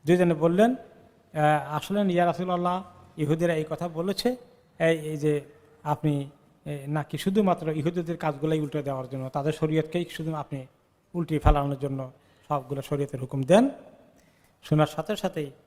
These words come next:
রাসূলুল্লাহ সাল্লাল্লাহু আলাইহি ওয়াসাল্লামের চেহারাটা খুব রাগ যে হয়েছে বোঝাই গেছে, চেহারা লাল হয়ে গেছে।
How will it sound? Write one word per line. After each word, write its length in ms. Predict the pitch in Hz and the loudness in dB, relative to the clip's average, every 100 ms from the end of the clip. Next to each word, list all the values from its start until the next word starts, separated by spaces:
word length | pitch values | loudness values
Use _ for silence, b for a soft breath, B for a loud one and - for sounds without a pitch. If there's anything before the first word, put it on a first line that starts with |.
| _ _ _ - | _ _ _ -4
রাসূলুল্লাহ 540 | 151 190 151 143 147 | -2 0 2 2 2
সাল্লাল্লাহু 140 | - | 0
আলাইহি 60 | 147 | -4
ওয়াসাল্লামের 400 | 139 147 139 - | -4 -2 -4 -2
চেহারাটা 420 | 147 135 147 151 | -4 -2 -2 -4
খুব 540 | - - 240 240 233 - - - _ _ - | -8 6 6 8 2 0 -8 -20 _ _ -2
রাগ 300 | 151 160 151 | 4 4 4
যে 120 | 160 | 2
হয়েছে 520 | 165 156 220 226 190 | 4 8 8 6 4
বোঝাই 340 | 160 151 180 151 | 4 8 8 6
গেছে, 300 | 123 - - - _ _ _ _ _ _ _ _ | 2 -10 -14 -18 _ _ _ _ _ _ _ _
চেহারা 260 | 170 156 156 | 0 2 2
লাল 300 | 143 151 156 | 4 4 2
হয়ে 280 | 135 131 113 | 0 -2 -4
গেছে। 220 | - - | -14 -20